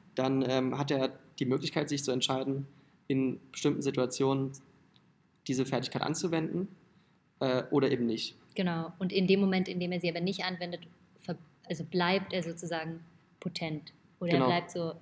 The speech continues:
Speaker 2: äh, äh, so, das Potenzial, die Laute zu spielen, ist jederzeit vorhanden oder so.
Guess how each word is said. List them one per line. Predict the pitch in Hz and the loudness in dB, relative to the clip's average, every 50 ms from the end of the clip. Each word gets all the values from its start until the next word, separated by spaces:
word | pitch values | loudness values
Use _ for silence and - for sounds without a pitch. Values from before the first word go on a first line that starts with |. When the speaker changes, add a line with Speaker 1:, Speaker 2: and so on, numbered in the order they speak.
| - - - | -18 -16 -12
Speaker 2:
äh, | 185 170 175 175 170 165 | -12 -10 -10 -8 -8 -8
äh, | 160 160 | -8 -8
so, | - 165 160 160 - - _ _ _ _ _ _ _ _ _ _ _ _ _ _ | -10 -12 -12 -12 -18 -20 _ _ _ _ _ _ _ _ _ _ _ _ _ _
das | 185 185 - | -6 -6 -2
Potenzial, | - 202 190 185 180 - 170 185 175 180 180 | -2 -2 0 0 0 0 2 4 4 4 4
die | 180 175 | 2 2
Laute | 165 170 180 170 175 - | 0 0 -2 -2 -6 -10
zu | - 170 | -2 -2
spielen, | - - - 180 175 175 175 175 170 - - _ _ _ _ _ _ _ _ _ _ _ _ _ _ _ _ _ _ _ | -4 -2 -2 -6 -4 -4 -6 -8 -8 -12 -20 _ _ _ _ _ _ _ _ _ _ _ _ _ _ _ _ _ _ _
ist | 190 - | -8 -4
jederzeit | - 180 175 170 165 - 170 160 | -4 -4 -4 -4 -4 -6 -10 -10
vorhanden | - - 156 151 151 151 143 - _ 151 | -8 -12 -12 -10 -10 -12 -14 -16 _ -20
oder | 147 135 147 143 | -20 -20 -20 -20
so. | - 151 151 | -20 -20 -20